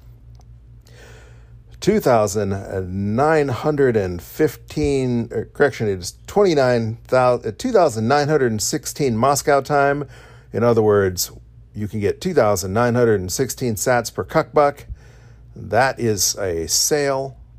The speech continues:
compared to, again, last Wednesday when one cuck buck would get you two thousand five hundred and seventeen sats per dollar.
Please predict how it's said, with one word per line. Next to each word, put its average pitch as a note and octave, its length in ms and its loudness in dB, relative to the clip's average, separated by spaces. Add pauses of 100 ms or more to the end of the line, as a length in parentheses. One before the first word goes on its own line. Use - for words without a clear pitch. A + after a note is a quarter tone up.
(180)
compared A#2 460 0
to, G2 480 -4
again, G2+ 320 -2
last G#2 400 -2
Wednesday A2+ 400 0
when F#2 380 -2 (300)
one G#2 200 -2
cuck - 260 -4
buck G#2+ 200 2
would F#2+ 120 -2
get F2+ 140 -6
you F2 100 -10
two A2+ 180 -6
thousand G2 380 0
five G#2 280 0
hundred F#2+ 260 -4
and E2 120 -8
seventeen A2+ 480 -2
sats G#2+ 320 -2
per A2+ 120 -6
dollar. A2 400 0